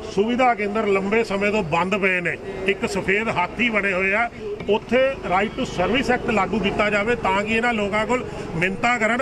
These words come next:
ਆਉਣਾ ਹੀ ਨਾ ਪਵੇ। ਹਰ ਚੀਜ਼ ਦੀ ਤੈਅ ਸਮੇਂ ਸੀਮਾ ਦੇ ਵਿੱਚ ਸਰਕਾਰੀ ਫੈਸਿਲਿਟੀ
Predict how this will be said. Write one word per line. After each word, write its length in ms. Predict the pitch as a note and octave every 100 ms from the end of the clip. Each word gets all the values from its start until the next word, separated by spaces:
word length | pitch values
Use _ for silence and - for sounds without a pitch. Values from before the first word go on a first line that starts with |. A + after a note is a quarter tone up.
| C4+
ਆਉਣਾ 220 | G3 G3+
ਹੀ 60 | C4
ਨਾ 120 | C#4
ਪਵੇ। 280 | A3+ E3 C3 - - F3+
ਹਰ 120 | A3+
ਚੀਜ਼ 300 | A3+ A#3 A#3
ਦੀ 160 | A#3+ B3+
ਤੈਅ 320 | G#3 B3+ C4 -
ਸਮੇਂ 240 | G#3+ A#3 A#3+
ਸੀਮਾ 360 | G3 G3 A3
ਦੇ 100 | A#3
ਵਿੱਚ 220 | A3 G3+ A3+
ਸਰਕਾਰੀ 520 | G#3+ G3 F#3 F#3+ A3+
ਫੈਸਿਲਿਟੀ 540 | G3 E3+ G3 A3+ B3+